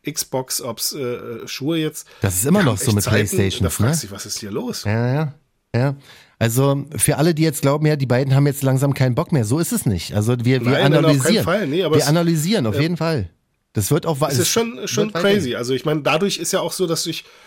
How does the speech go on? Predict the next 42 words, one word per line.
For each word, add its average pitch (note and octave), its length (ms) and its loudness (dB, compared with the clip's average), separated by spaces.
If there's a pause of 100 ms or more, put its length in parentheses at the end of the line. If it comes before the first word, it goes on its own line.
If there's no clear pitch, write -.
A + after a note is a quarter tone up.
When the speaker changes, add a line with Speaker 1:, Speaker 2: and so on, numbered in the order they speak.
(240)
Speaker 1:
ähm, C#3 440 -4
ich, - 160 -16 (200)
ich - 140 -18
weiß G#2 160 -8
nicht A#2+ 140 -8
halt, A2 140 -10
wie A2+ 40 -12
es G#2 80 -10
bei G#2+ 140 -10
dir D3 160 -8
ist, C#3 80 -6
aber A#2+ 180 -4 (600)
genau B2 280 -2
dadurch F3+ 680 -4
guckst - 300 -8
du E3 60 -4
auch D3 120 -8
gar B2+ 180 -8
nicht D#3+ 160 -8
mehr E3 100 -8
in D3 60 -8
diese C3+ 220 -6
Apps - 320 -10
rein. D#3 160 -6
Ich C3+ 100 -8
meine, A#2 120 -8
ich A2 80 -10
habe A#2 120 -10
ja B2 60 -4
schon A2+ 200 -10
vor, A2+ 200 -10
vor A2+ 160 -10
Monaten D#3 320 -4
meine A#2 200 -8
App D#3 180 -8
damals A2 340 -6
gelöscht G#2+ 360 -8
gehabt. C3+ 340 -2
Speaker 2:
Ja. D3+ 140 -8
Speaker 1:
Ähm, B3 200 0 (160)
Speaker 2:
<laughs> - 340 -6
Speaker 1:
ähm, B2 300 -2